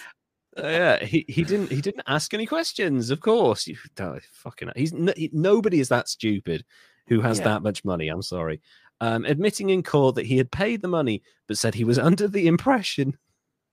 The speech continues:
Speaker 1: um, it was to be invested in an air ambulance service to help impoverished Africans.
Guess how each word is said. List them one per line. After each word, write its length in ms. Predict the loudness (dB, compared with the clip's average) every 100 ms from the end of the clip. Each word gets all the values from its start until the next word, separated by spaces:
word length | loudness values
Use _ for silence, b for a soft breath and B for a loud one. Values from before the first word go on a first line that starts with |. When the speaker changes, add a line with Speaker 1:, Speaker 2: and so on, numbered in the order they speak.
| _ -18 B B B
Speaker 1:
um, 360 | -6 0 2 2
it 100 | 0 2
was 140 | 0
to 80 | 0
be 100 | -2
invested 560 | 0 0 -2 -2 -2
in 140 | 0 2
an 140 | 0 -2
air 220 | -2 2
ambulance 500 | 2 2 2 2 0
service 360 | 2 2 2 -2
to 80 | -2
help 280 | -2 0
impoverished 600 | -2 0 2 2 2 0
Africans. 520 | -2 -2 -6 -6 -8